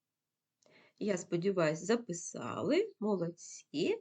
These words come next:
І переходимо до нової теми. Розгляньте, е, предмети, зображені у першому рядочку.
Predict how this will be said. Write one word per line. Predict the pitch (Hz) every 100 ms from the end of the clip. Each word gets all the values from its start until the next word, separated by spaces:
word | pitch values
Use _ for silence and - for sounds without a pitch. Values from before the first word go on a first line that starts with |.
| - _ _ -
І | 523 -
переходимо | 190 180 - 359 440 403 381 381 392
до | 170 269 494 -
нової | 175 170 196 285 262 247 _ _
теми. | - 170 160 160 _ _ _ _ _ _ _ _ - - - - _ _ _ _ _ _ _ _ _ -
Розгляньте, | 311 381 262 240 302 339 392 403 - - - _
е, | 196 185
предмети, | 170 - 190 208 175 160 165 339 392
зображені | 233 170 277 392 381 359
у | - 285
першому | - 196 202 226 262 240
рядочку. | 220 165 135 123 - _